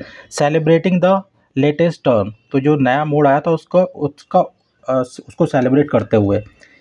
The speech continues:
किस में मोड़ आया था ये नया? In the confrontation, तो जो टकराव था between the ex premier, जो पूर्व के प्रधानमंत्री हैं उसके बीच में, and the current government, और जो वर्तमान की सरकार, उनके बीच में जो नया टकराव का मोड़ आया है उसको celebrate कर रहे थे वो लोग।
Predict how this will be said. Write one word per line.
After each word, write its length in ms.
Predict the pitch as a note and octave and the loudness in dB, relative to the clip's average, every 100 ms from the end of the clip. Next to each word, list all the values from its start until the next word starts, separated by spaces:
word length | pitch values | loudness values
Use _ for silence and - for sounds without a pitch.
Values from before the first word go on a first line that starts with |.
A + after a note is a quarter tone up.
| _ | _
किस 160 | D3+ F3+ | -2 2
में 60 | F3 | 2
मोड़ 220 | E3+ E3 | 4 2
आया 100 | D#3+ | 0
था 120 | E3+ | -2
ये 80 | E3+ | -2
नया? 240 | D#3+ G3+ - | -2 -4 -2
In 100 | E3 | 0
the 200 | F3 F#3+ F#3+ | 2 2 2
confrontation, 840 | D#3 D#3+ - E3 D#3+ B2+ - G2+ G#2 - - | 0 0 0 0 0 -2 0 -2 -4 -10 -2
तो 100 | C#3 | 0
जो 160 | C#3 D3+ | 2 2
टकराव 440 | C#3 - B2+ C3+ | 0 0 0 0
था 300 | - D#3+ F3+ - _ _ _ C3 | -2 -6 -6 -8 _ _ _ -4
between 460 | A2 D3+ D#3+ F#3 | 0 -2 0 2
the 160 | F#3+ C#3+ D3 | 4 2 0
ex 140 | D3 | -4
premier, 520 | - C#3 C3 A#2+ A2 | -2 0 2 2 0
जो 180 | A2 D3 | 0 -2
पूर्व 380 | D#3 - D3 D3+ | -2 0 2 2
के 100 | E3+ | 0
प्रधानमंत्री 760 | - A#2+ A#2+ C#3 D3 C#3 D3 | 0 0 2 2 4 2 2
हैं 60 | D3+ | 0
उसके 320 | B2 - D#3+ | -2 -2 -2
बीच 260 | D3 D#3 E3 | 0 0 2
में, 180 | F#3 G#3+ _ - - _ D3 | 2 0 _ -20 -20 _ -4
and 340 | D#3 F3 D3 | -2 -2 0
the 220 | E3+ F#3+ F#3+ - _ D#3+ | 2 0 -2 -12 _ 0
current 240 | E3 F3 | 0 0
government, 440 | C3+ A#2+ A2+ A2 A2 | 2 2 0 -2 -2
और 140 | B2 | 0
जो 120 | D3 | 2
वर्तमान 420 | B2 A#2 - C#3 D3 | 2 2 2 0 2
की 80 | |
सरकार, 360 | D3+ C3 C#3 D3 | 0 0 2 0
उनके 200 | C#3+ C#3+ | 0 0
बीच 220 | C3+ C3 | -2 -2
में 60 | C#3 | 0
जो 100 | D3 | 2
नया 260 | B2 B2+ | 2 2
टकराव 380 | C#3 A#2+ C3+ C3 | 0 0 2 0
का 140 | - C#3 | 0 0
मोड़ 240 | A#2+ C3 | 0 2
आया 180 | A#2+ A#2 | 2 2
है 140 | D3 | 0
उसको 300 | E3 - D3 | -2 -2 -4
celebrate 460 | D3 A#2+ A2 B2+ B2+ | -2 0 2 0 0
कर 140 | G#2+ | 2
रहे 140 | G#2 G2+ | 2 0
थे 100 | G#2 | -2
वो 160 | G2+ | -2
लोग। 220 | G2+ G#2+ | -4 -6